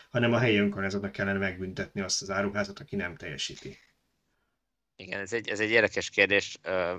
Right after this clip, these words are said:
Speaker 2: nincs gazdája ennek a, a, a problémának.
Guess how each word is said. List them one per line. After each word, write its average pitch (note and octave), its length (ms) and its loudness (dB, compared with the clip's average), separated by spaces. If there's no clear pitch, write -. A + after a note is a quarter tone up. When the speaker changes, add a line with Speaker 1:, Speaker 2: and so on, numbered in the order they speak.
Speaker 2:
nincs G#2 300 -4
gazdája D#2 480 6
ennek D2+ 300 -2
a, C#2+ 180 2
a, D#2 320 0
a E2 100 2
problémának. G2 760 4